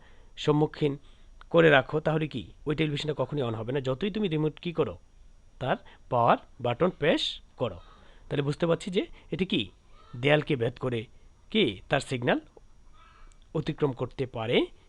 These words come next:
না। তো প্রিয় শিক্ষার্থীবৃন্দ, আজকে এ পর্যন্তই থাকবে। আজকে আমরা কি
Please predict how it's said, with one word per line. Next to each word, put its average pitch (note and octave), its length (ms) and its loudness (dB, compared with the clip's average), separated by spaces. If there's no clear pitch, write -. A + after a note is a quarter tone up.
না। A2+ 280 -6
তো F3+ 80 2
প্রিয় G3 160 8
শিক্ষার্থীবৃন্দ, A3 680 8
আজকে A3 440 4
এ F3+ 80 6
পর্যন্তই F3+ 420 6
থাকবে। G3+ 400 4
আজকে D#3+ 220 4
আমরা F3 180 8
কি G3 220 -4